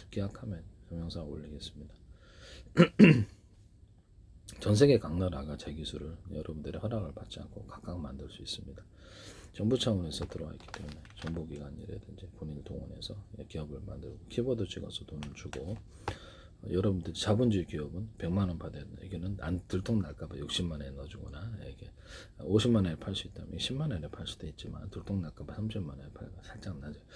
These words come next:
<laughs> 그래서 오만 원도 팔 수 있어요. 예, 게임이 안 됩니다. 전 세계 자본주의 국가는 파산하게 됩니다. 똑같은 기술로 싸우게 되면 여러분들 허락을 받지 않고 전 세계에서 똑같은 것을 전 세계 제이의 중국, 삼의 중국, 십의 중국, 오,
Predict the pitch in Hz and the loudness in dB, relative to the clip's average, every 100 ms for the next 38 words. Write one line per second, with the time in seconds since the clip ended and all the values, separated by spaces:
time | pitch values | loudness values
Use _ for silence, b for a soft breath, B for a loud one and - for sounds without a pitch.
0 | - - - - - - 107 113 123 120 | -6 -4 6 10 10 8 4 6 6 4
1 | 98 - 87 - - - 76 - - - | 2 -2 -8 -10 -10 -10 -12 -16 -18 -14
2 | 71 - - 131 127 69 76 - - - | -12 -6 -4 -4 -4 -8 -12 -14 -16 -16
3 | - 82 85 80 80 82 76 73 - 76 | -14 -10 -8 -8 -10 -8 -8 -10 -14 -12
4 | 76 - 110 107 90 76 - - 110 127 | -10 -8 -4 -4 -6 -12 -10 -6 -2 -2
5 | 113 95 78 - 69 - 107 87 - 67 | -2 -4 -4 -8 -8 -6 -8 -8 -12 -12
6 | - 78 110 - B B B B - 85 | -10 -4 -4 -6 B B B B -12 -10
7 | 78 - 95 110 104 76 - - - - | -8 -6 -4 -2 -2 -6 -12 -16 -14 -14
8 | - - - - - - - - - - | -12 -12 -12 -12 -14 -12 -14 -12 -14 -12
9 | 80 73 - 76 - - 98 98 95 85 | -12 -12 -12 -14 -16 -6 -2 0 0 0
10 | 92 85 90 90 - 78 - - - 95 | 0 2 2 2 0 -8 -10 -6 -2 -2
11 | 87 101 - - 101 104 92 101 - - | -4 -8 -4 -2 0 -2 -4 -6 -10 -8
12 | 87 85 | -6 -6